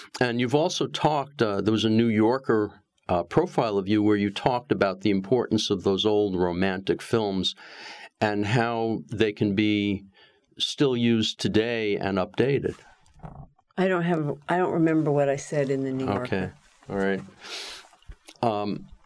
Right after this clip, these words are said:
Speaker 1: so I guess I'll drop that line of
Speaker 2: Yeah. No, no,
Speaker 1: questioning.
Speaker 2: you can ask me the question, but I don't know how to answer it
Speaker 1: Yeah.
Speaker 2: the way you've asked it.
Speaker 1: Okay. I, I guess what I'm saying is that, you know, going back, going back to those older films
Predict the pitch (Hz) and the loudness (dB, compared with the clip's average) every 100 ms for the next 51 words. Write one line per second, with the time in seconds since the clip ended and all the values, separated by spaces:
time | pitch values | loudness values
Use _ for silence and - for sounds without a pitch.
0 | _ _ - - 101 92 95 - 95 92 | _ _ -20 -4 -2 0 0 0 0 0
1 | 92 - 92 101 101 107 175 156 190 233 | 0 0 0 0 0 0 2 2 2 2
2 | 262 233 214 214 214 220 220 202 190 208 | 2 2 2 0 0 0 0 -2 0 -2
3 | 214 185 156 156 156 160 165 170 165 143 | -2 -2 0 2 0 0 -4 -6 -6 -4
4 | 165 156 160 143 143 - - 107 95 95 | -6 -4 -2 -2 -4 -6 0 0 0 -2
5 | 160 151 147 147 143 143 - - - - | 0 0 0 -2 -2 -4 -8 -16 -16 -4
6 | 113 110 110 101 - - - 165 156 156 | -2 0 -2 -2 -6 -4 0 2 2 -2
7 | 151 160 - 143 113 - 131 127 120 110 | -2 -4 0 0 0 0 0 -2 -2 0
8 | 117 107 - 107 - _ _ _ - 120 | 2 0 0 0 -2 _ _ _ 0 2
9 | 95 101 127 165 170 147 131 120 120 - | 2 2 2 2 2 2 2 -2 -8 0
10 | 127 131 123 120 113 - 113 104 104 - | 2 2 2 0 0 -2 0 2 0 2
11 | 113 110 101 90 - - 156 110 98 98 | 2 2 2 0 0 0 2 0 -2 -2